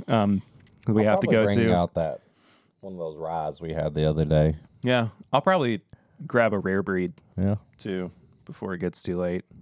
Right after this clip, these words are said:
Speaker 1: But, I mean, otherwise, you know, uh,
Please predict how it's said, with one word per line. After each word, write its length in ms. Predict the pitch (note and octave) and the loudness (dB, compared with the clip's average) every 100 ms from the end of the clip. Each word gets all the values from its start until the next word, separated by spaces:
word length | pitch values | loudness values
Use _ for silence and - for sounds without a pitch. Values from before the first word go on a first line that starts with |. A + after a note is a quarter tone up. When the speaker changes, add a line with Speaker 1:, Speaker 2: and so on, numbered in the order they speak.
| - _ | -20 _
Speaker 1:
But, 200 | F2+ E2+ - _ - - - _ | -4 -4 -6 _ -20 -20 -20 _
I 100 | B2 | 0
mean, 240 | C3 C3 A#2 | 2 2 2
otherwise, 680 | G2 G2 F#2+ F#2 F#2+ F2 - - - - - - - - - | 2 2 2 2 2 2 0 -2 -12 -18 -20 -20 -20 -18 -4
you 100 | B2+ | 0
know, 220 | A#2+ A#2+ A2+ - - - - - | 2 2 -2 -10 -14 -20 -20 -8
uh, 220 | A2 G#2+ | -2 -2